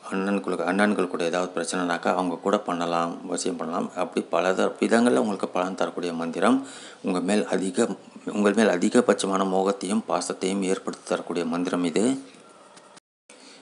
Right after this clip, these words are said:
நம்பிக்கையோட பண்ணுங்க நண்பர்களே, வெற்றி நிச்சயம். மந்திரத்தை பாருங்க.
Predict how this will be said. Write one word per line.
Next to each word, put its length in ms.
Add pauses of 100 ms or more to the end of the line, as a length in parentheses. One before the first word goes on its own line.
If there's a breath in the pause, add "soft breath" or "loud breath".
(100)
நம்பிக்கையோட 560
பண்ணுங்க 320
நண்பர்களே, 420
வெற்றி 320
நிச்சயம். 540 (180)
மந்திரத்தை 440
பாருங்க. 340